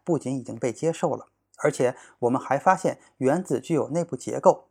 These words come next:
其中有一个位于中心的原子核以及围绕其运行的电子。但是，原子核内部的结构实在相当令人费解，原子已经可以继续分割下去。那么，科学家们什么时候才能发现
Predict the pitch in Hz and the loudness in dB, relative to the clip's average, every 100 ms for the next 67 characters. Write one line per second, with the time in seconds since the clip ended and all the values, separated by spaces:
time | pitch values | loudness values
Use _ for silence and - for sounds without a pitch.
0 | _ _ _ - 180 185 202 135 120 143 | _ _ _ -4 -2 0 2 2 2 0
1 | 156 151 160 - 190 - 185 127 123 151 | 2 2 0 -4 -4 -2 -4 -2 -4 -4
2 | 120 - 120 131 110 127 120 123 151 - | -8 -4 -2 -2 -6 -8 -2 0 0 -2
3 | 123 143 165 127 139 147 143 208 123 107 | -8 -6 -8 -8 -6 -8 -4 -4 -4 -10
4 | 113 113 _ _ _ _ 147 131 127 - | -14 -14 _ _ _ _ -2 0 -6 -6
5 | - - _ 131 196 151 120 135 180 160 | -20 -20 _ 0 0 -2 0 0 0 -2
6 | 147 120 117 131 143 - - 127 151 127 | -4 -4 -4 0 0 -2 -8 -4 -2 -2
7 | - 175 175 208 185 151 117 139 - 135 | -2 -4 -2 -2 -2 -2 -4 -4 -6 -6
8 | - 117 120 _ _ _ _ _ - 147 | -8 -14 -16 _ _ _ _ _ 0 2
9 | 196 151 127 143 120 135 135 165 113 - | 2 0 -4 -4 -8 -6 -4 -2 -4 -6
10 | 135 117 - 185 190 202 151 104 - - | -6 -2 2 2 0 -2 -2 -6 -10 -16
11 | _ _ _ 147 131 117 - - - 220 | _ _ _ 0 2 0 -6 -18 -2 0
12 | 202 123 127 120 113 107 139 185 - 127 | 0 0 0 -2 -6 -4 -2 -2 -4 -4
13 | 117 - 127 135 147 151 139 | -4 -4 -4 0 -2 0 -4